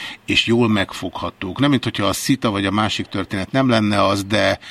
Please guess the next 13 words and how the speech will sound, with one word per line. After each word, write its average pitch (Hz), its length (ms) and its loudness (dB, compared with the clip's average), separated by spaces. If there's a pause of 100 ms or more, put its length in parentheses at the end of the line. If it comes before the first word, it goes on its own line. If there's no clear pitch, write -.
(480)
de 101 480 2 (500)
itt 127 200 -2 (100)
talán 107 320 0
otthonosabban 87 680 -6
mozgunk. 78 580 -8 (420)
Ö, 107 60 -4 (320)
volt 254 240 4
ez 135 100 2
a 120 60 4
bizonyos 143 400 -2
óvodai 117 420 0
látogatás 87 840 -2
történet, 76 840 -6